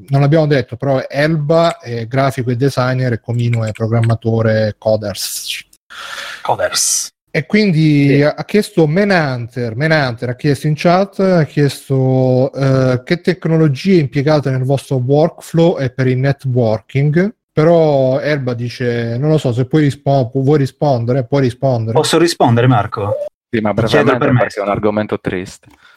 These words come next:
Speaker 2: È un argomento molto triste, quindi se ci sono bambini, persone sensibili di cuore, meglio che abbassino il volume.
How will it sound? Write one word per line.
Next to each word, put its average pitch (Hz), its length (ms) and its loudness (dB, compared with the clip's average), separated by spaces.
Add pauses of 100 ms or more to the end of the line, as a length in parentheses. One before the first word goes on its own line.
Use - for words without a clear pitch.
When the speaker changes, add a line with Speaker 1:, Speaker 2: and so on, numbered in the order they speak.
(320)
Speaker 2:
È - 80 -6
un 131 60 2
argomento 160 360 2
molto 165 280 2
triste, 120 460 -2
quindi 135 320 4
se 123 160 0
ci 127 100 -4
sono 110 720 2
bambini, 110 680 2 (300)
persone 110 460 -2
sensibili 123 800 4
di 113 100 0
cuore, 120 520 0
meglio 117 340 0
che 107 380 -10 (200)
abbassino 113 320 0
il 104 40 -2
volume. 101 320 -2